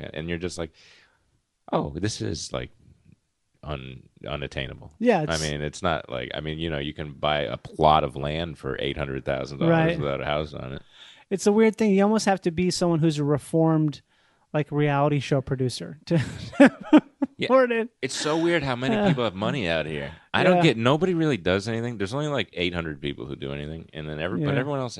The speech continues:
Speaker 1: there's Range Rovers and stuff. You know what I think the future, I think it's overseas.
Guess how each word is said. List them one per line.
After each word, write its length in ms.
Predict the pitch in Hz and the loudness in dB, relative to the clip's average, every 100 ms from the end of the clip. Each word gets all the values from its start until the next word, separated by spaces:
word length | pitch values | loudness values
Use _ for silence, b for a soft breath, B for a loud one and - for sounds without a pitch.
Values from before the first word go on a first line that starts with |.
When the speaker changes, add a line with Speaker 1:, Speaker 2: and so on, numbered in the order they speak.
| - | -12
Speaker 1:
there's 220 | 80 73 | -12 -10
Range 320 | 71 95 95 | -8 -8 -6
Rovers 320 | 92 90 87 | -4 -4 -4
and 100 | 87 | -8
stuff. 160 | 87 92 | -6 -4
You 80 | 117 | 0
know 60 | 175 | 2
what 100 | 214 | 4
I 80 | 180 | 2
think 160 | 170 | 0
the 60 | 120 | -4
future, 320 | - 113 - - | -2 -4 0 0
I 80 | |
think 180 | 117 170 | 0 -2
it's 160 | 147 - b b b b b b | -4 -6 b b b b b b
overseas. 920 | 101 117 107 101 - 90 78 64 60 | 4 4 2 -2 -2 -4 -4 -6 -12